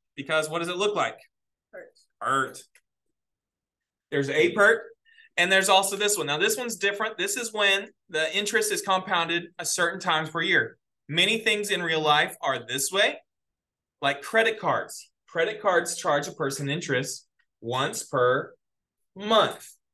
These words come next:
Speaker 1: Not all the time. It's once per month. My mortgage, I have to pay the bank. They calculate the interest once per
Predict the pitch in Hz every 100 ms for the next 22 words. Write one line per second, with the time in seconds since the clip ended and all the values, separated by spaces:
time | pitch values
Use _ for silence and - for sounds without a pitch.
0 | - - - 151 214 170 170 175 190 214
1 | 135 104 143 - 135 143 170 190 156 -
2 | 175 190 208 226 190 117 - - 143 156
3 | 190 202 208 196 147 139 139 143 160 160
4 | 170 165 180 175 151 143 156 - 123 139
5 | - - 135 135 -